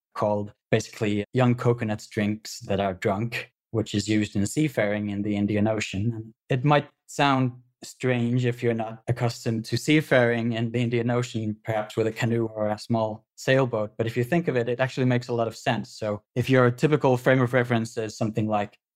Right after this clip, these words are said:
miles or nautical miles, that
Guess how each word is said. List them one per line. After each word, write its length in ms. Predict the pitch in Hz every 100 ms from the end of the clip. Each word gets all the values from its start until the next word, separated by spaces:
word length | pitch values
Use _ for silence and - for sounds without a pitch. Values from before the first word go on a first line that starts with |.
| -
miles 540 | 139 139 139 135 131
or 100 | 123
nautical 380 | 127 131 123 117
miles, 640 | 117 113 113 110 113 110 - _
that 240 | 127 131